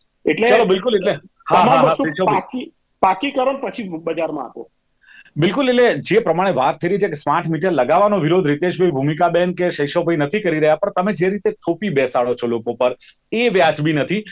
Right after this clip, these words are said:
Speaker 2: લોકોને સમજણ પડવી જોઈએ. લોકોના ગળે, આપણે ગુજરાતીમાં કહીએ ને, ભાઈ, ગળે ઉતારવું પડે તમારે કે ભાઈ અમે જે લગાવીએ છીએ તમારા હિતમાં છે.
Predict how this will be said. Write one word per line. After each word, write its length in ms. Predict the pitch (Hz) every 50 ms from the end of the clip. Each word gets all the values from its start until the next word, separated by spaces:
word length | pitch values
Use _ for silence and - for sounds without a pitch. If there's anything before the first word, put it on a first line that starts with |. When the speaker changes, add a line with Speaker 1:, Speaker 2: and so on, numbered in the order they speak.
| - _ _ - - -
Speaker 2:
લોકોને 320 | 135 143 147 185 196 190
સમજણ 440 | - - 135 127 127 135 170 175 165
પડવી 240 | 143 143 143 143 143
જોઈએ. 200 | 143 - 139 139
લોકોના 320 | 127 123 123 196 180 175
ગળે, 260 | 143 - 127 135 156 165
આપણે 220 | 135 120 - 156
ગુજરાતીમાં 400 | - 127 135 165 165 160 180 180
કહીએ 100 | 196 226
ને, 60 | 220
ભાઈ, 140 | 185 156 170
ગળે 240 | 156 127 135 151 185
ઉતારવું 460 | 196 175 160 - 175 170 165 151 139
પડે 180 | 139 139 135 127
તમારે 300 | 127 120 123 123 127 127
કે 60 | 135
ભાઈ 120 | 135 165
અમે 200 | 160 120 131 156
જે 120 | 156 151 165
લગાવીએ 400 | 156 127 147 165 170 175 165 147
છીએ 140 | - 160
તમારા 240 | 147 - - 156 156
હિતમાં 420 | 147 143 147 147 - 202 202 185 151
છે. 220 | - 151 147 147